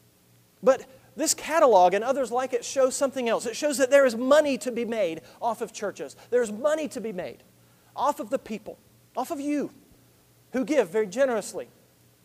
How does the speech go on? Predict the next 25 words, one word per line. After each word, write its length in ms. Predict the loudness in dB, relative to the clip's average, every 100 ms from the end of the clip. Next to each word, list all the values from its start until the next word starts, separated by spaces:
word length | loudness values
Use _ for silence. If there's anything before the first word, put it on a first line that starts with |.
| _ _
who 80 | -2
give 160 | 0 2
sacrificially 760 | 2 0 -4 -2 -2 0 -2
to 100 | -4
this 180 | -6 -6
church. 300 | -4 -4 -4 -2
There's 200 | 4 4
money 260 | 8 8 6
to 100 | -4
be 120 | -8
made. 260 | -6 -8 -10 _ _ _ _ _ _ -10
And 140 | -2
these 140 | -2 2
businesses 580 | 2 2 -2 -2 -2
will 240 | 2 2 2 -10 -2
do 200 | 0 2
what 160 | 2
they 120 | 2
can 360 | -2 -2 -4 -6 -14 _ -6
to 100 | -6
part 380 | -2 0 0
you 220 | -2 -6 -2
with 240 | -2 -2
your 120 | -6
money. 280 | -4 -6 -8